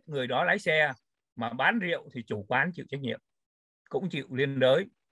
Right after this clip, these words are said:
Và cái quan trọng nhất nữa là những người đi chung trong xe cũng bị trách nhiệm liên đới. Tại vì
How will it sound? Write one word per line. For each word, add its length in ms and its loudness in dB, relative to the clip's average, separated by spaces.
Và 240 4
cái 160 4
quan 200 4
trọng 180 -10
nhất 160 -2
nữa 380 -2
là 100 0
những 180 -2
người 180 2
đi 260 -4
chung 220 6
trong 160 0
xe 380 4
cũng 220 -10
bị 160 -2
trách 180 -6
nhiệm 180 -4
liên 140 -4
đới. 200 -2
Tại 140 2
vì 180 -2